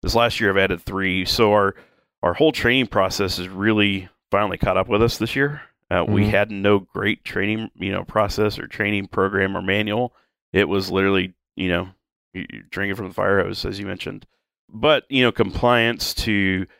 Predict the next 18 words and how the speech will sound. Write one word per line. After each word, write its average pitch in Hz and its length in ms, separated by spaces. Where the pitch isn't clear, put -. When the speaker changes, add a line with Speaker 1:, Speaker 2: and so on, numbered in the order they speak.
Speaker 1:
agent 90 280
licensing, 98 960
to 95 380
agency 98 520
licensing, 92 720
to, 87 180
you 98 120
know, 90 60
business 92 380
entity 117 400
licensing, 98 640
we've 120 200
all 120 320
just 90 360
l-, 87 300
I've 117 220
just 110 200
learned, 98 640